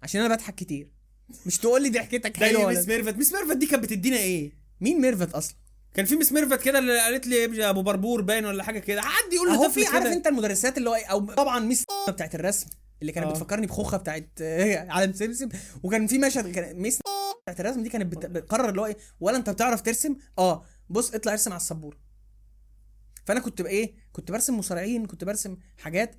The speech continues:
Speaker 1: فكنت أمسك كده الرسم اللي أنا راسمها في الكراسة وأقعد أنقلها على السبورة بالطباشير لحد ما إيدي تتبرى، وهي قاعدة بقى
Speaker 2: لو كان
Speaker 1: في
Speaker 2: في حركة بتعملها، كان دايما آخر حصة بتبقى حصة رسم. طبعا آخر حصة بتبقى العيال قاعدة على بيضة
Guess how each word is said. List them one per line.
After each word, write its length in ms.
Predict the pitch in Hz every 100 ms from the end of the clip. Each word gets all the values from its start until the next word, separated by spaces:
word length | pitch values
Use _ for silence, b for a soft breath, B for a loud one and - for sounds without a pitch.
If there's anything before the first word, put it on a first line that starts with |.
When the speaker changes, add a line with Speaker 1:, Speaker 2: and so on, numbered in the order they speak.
| b
Speaker 1:
فكنت 280 | - 175 180
أمسك 260 | 240 262 -
كده 160 | 233
الرسم 220 | 226 226 220
اللي 60 |
أنا 60 | 220
راسمها 220 | 202 233
في 80 | 226
الكراسة 360 | - 180 208 208
وأقعد 160 | 220
أنقلها 220 | 202 208 190
على 80 |
السبورة 280 | 180 175 185
بالطباشير 380 | 202 185 165 214
لحد 280 | 190 214 190
ما 60 |
إيدي 200 | 180 196
تتبرى، 500 | 196 190 165 214 226 240 151 B B
وهي 260 | 202 247 254
قاعدة 360 | 220 220 202
بقى 160 | 202 202
Speaker 2:
لو 60 |
كان 120 | 196 185
Speaker 1:
في 60 |
Speaker 2:
في 80 | 196
حركة 280 | 208 233 220
بتعملها، 460 | - 170 214 214
كان 320 | 208 - 165 165
دايما 420 | 196 233 175 147
آخر 200 | 208 214
حصة 300 | 214 233 233
بتبقى 220 | 220 165 160
حصة 220 | 214 190
رسم. 220 | 151 143 175
طبعا 220 | 254 262
آخر 160 | 269
حصة 240 | 214 254 247
بتبقى 160 | 196 175
العيال 140 | 208
قاعدة 220 | 220 233
على 160 | 190 175
بيضة 340 | 202 233 247